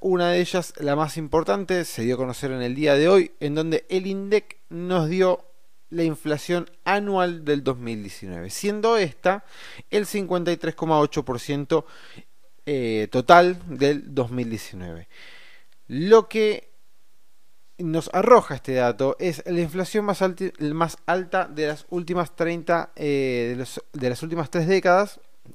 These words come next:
em, en relación a, en relación, no, perdón, es la inflación más alti-, más alta de los últimos treinta años,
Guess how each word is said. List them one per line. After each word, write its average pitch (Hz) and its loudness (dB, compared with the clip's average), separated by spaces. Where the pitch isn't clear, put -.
em, 120 -8
en 156 -2
relación 170 2
a, 202 6
en 139 -6
relación, 143 0
no, 143 2
perdón, 127 4
es 123 -10
la 151 0
inflación 139 -2
más 160 -2
alti-, 143 0
más 139 -4
alta 120 2
de 110 4
los 110 -2
últimos 147 -6
treinta 190 0
años, 202 -2